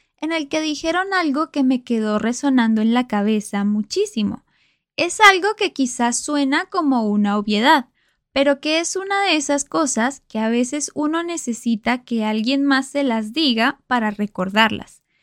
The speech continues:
El tema del podcast era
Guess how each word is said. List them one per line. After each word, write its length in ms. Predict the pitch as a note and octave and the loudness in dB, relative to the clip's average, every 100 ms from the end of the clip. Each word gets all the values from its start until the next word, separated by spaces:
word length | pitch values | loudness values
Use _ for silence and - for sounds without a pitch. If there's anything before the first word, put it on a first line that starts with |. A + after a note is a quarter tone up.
| _ _ _ | _ _ _
El 220 | G#3+ G#3+ | -2 -2
tema 400 | - C4 C#4+ F4+ | 0 2 2 2
del 160 | E4+ C4 | 2 0
podcast 680 | - D4+ B3 - A#3+ C#4 - - | 2 2 2 0 -2 -2 -8 -8
era 240 | A#3 B3+ | -4 -2